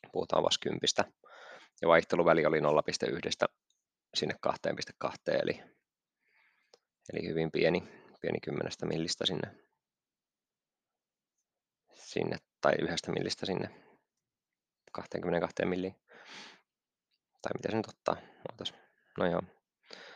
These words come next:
Puhutaan varmaan kuitenkin sadasta millistä, kun puhutaan kymmenestä sentistä. No joo, ymmärrätte kuitenkin, mitä tarkoitin. On huomattava, että raskaan ryhmän haittavaikutuksia, haittavaikutuksista esimerkiksi päänsärkyä raportoitiin kaksinkertainen määrä.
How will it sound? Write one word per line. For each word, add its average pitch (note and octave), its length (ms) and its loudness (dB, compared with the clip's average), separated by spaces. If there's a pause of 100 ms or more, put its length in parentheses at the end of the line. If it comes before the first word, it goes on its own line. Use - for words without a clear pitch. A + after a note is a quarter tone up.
(480)
Puhutaan - 360 -6
varmaan F2 200 0
kuitenkin E2+ 260 -4 (360)
sadasta - 360 -4
millistä, F2+ 280 -2
kun - 80 0
puhutaan F2+ 240 0
kymmenestä F2+ 340 0
sentistä. F#2+ 300 2 (260)
No G2+ 60 4
joo, F2+ 200 4
ymmärrätte F#2+ 380 6
kuitenkin, E2 260 0
mitä E2 160 0
tarkoitin. F2 360 2 (360)
On A#2+ 100 8
huomattava, G2+ 460 10
että F2 140 4
raskaan F2 320 8
ryhmän E2+ 200 8
haittavaikutuksia, E2 720 4 (720)
haittavaikutuksista F2+ 560 6
esimerkiksi F2 300 4
päänsärkyä E2 560 8
raportoitiin - 640 4
kaksinkertainen - 720 2
määrä. E2+ 220 2